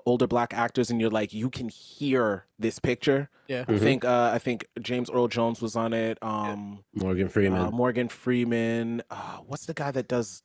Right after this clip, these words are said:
Speaker 1: Goliath's voice?
Speaker 2: Um, you, I know you're talking about. Uh, he's in a bunch of voice acting.
Speaker 1: Yeah, th-, those guys.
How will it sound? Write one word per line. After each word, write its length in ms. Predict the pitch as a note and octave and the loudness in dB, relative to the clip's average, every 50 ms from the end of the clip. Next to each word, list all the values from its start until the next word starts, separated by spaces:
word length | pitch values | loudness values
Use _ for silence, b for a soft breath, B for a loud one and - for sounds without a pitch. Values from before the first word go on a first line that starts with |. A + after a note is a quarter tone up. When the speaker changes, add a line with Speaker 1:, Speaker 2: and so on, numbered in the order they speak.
| - G#2+ | -16 -12
Speaker 1:
Goliath's 440 | G2+ G#2+ G2+ G#2 A2 A#2+ A#2 - A2+ | -10 -6 -6 -6 -6 -6 -8 -10 -12
voice? 460 | A2 B2 C3 C3 C3 B2+ - - - _ _ _ _ _ _ _ _ _ _ _ _ _ - | -10 -8 -8 -8 -8 -10 -14 -20 -20 _ _ _ _ _ _ _ _ _ _ _ _ _ -4
Speaker 2:
Um, 460 | D3 D3 C#3 C#3+ C#3+ C3+ C3+ C#3 C#3 | -2 0 2 2 2 2 2 2 2
you, 140 | C3+ C#3+ C#3 - _ - _ _ | 0 0 0 -2 _ -20 _ _
I 100 | - D3 | -4 0
know 140 | E3 F3+ F#3 | 4 6 6
you're 100 | F#3+ F#3+ | 6 6
talking 220 | D#3+ E3+ D#3+ D3 C3+ | 6 6 4 4 4
about. 220 | B2 B2+ B2+ - - - | 4 2 2 2 -2 -8
Uh, 80 | B2+ B2 - | -10 -10 -10
he's 240 | - - C#3+ C#3+ C3+ | -6 -6 -4 -4 -2
in 300 | D3 C#3 B2+ B2 B2+ B2 | -4 -4 -4 -6 -8 -10
a 80 | - - | -14 -16
bunch 300 | A2+ G#2 A#2+ A#2 A2+ - | -6 -2 -2 -2 -2 -4
of 60 | G#2 | -6
voice 180 | G2+ A2 G#2 - | -8 -8 -6 -6
acting. 380 | G#2+ G#2 - G2+ G2+ G2+ G2+ D3 | -6 -8 -8 -12 -16 -12 0 4
Speaker 1:
Yeah, 180 | D3 D3+ A#2+ | 6 6 6
th-, 280 | - C#3+ C#3 C#3 E3 - - | 4 2 4 4 4 4 4
those 360 | A#2+ A2+ D3+ D#3 D#3 D3+ - | 4 6 8 8 8 8 6
guys. 340 | - C3 A#2 G#2 G2+ - | 6 6 6 4 2 -2